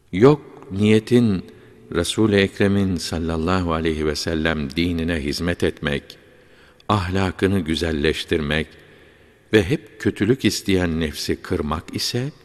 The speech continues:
sana müjdeler, binlerce müjdeler olsun.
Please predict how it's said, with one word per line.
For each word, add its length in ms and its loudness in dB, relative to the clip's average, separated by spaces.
sana 400 -4
müjdeler, 840 -4
binlerce 920 0
müjdeler 580 -2
olsun. 460 -10